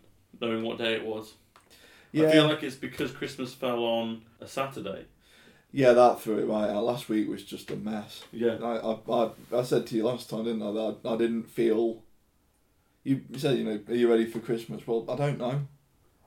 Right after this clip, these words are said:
Speaker 2: because I can't quite gauge when it's gonna hit.
Speaker 1: Yeah, wh-, when is Christmas?
Speaker 2: <laughs> What, when's Christmas? When, like,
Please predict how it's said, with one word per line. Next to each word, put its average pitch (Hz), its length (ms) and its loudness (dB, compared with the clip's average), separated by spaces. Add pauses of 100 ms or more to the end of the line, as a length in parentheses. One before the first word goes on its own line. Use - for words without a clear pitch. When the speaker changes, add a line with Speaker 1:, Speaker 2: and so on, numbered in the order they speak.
(120)
Speaker 2:
because 127 300 -2
I 123 100 0
can't 123 360 -2
quite 120 280 -4
gauge 117 340 -2
when 110 120 -4
it's 110 100 -8
gonna 117 180 -6
hit. 117 280 -6 (320)
Speaker 1:
Yeah, 123 200 -6
wh-, 120 200 -8
when 117 240 0
is 117 160 4
Christmas? - 600 -6
Speaker 2:
<laughs> - 320 0
What, 143 200 0 (160)
when's 135 200 -4
Christmas? 135 340 -6
When, 127 240 0
like, 123 200 2